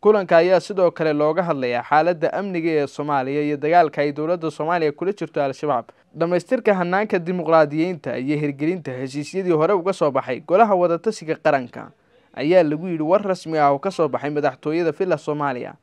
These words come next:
Madaxweynaha Puntland, Siciid Cabdulaahi Deni, ayaa ka maqan shirka Golaha Wadatashiga Qaran tan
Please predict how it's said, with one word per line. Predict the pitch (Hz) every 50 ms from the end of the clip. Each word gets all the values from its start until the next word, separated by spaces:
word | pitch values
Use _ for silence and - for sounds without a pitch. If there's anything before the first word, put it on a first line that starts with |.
| _ _ _ _ _ -
Madaxweynaha | 151 151 143 151 185 220 226 196
Puntland, | 180 180 226 214 - 220 202 196 180 -
Siciid | - 180 190 185
Cabdulaahi | 160 151 151 147 165 180 185 175 165 156
Deni, | 175 185 185
ayaa | 170 165 175 185 175
ka | - - 196 180
maqan | 165 147 - 151 143 131
shirka | - - 180 185 - 180 165
Golaha | 143 131 156 170 180 175 170 156 151
Wadatashiga | 147 143 139 - 196 190 - - 156 147 -
Qaran | - 151 160 175 180 156 - -
tan | - 202